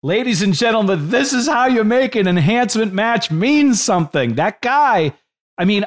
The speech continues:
I don't know whether it, there was something about his performance where, so he got to cut a promo. He got to do an in-ring interview before Veer destroyed him,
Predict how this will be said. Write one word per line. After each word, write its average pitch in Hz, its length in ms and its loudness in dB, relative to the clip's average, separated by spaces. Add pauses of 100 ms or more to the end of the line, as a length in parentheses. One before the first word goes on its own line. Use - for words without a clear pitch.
(120)
I 202 100 -2
don't 247 140 2
know 247 100 0
whether 202 260 0
it, 170 200 -2
there 156 100 0
was 156 160 -2
something 269 300 -2
about 185 340 0
his 160 240 -2 (160)
performance 139 680 -2
where, 120 380 -2 (520)
so 180 400 -2
he 139 100 -2
got 214 200 -2
to 196 80 -4
cut 170 180 -2
a 196 40 -4
promo. 302 600 -2
He 160 100 -2
got 170 200 -2
to 175 60 -2
do 170 180 2
an 170 100 -2
in-ring 202 440 0
interview 170 500 -2
before 135 560 -4 (300)
Veer 151 260 0
destroyed 165 560 0
him, 87 260 -8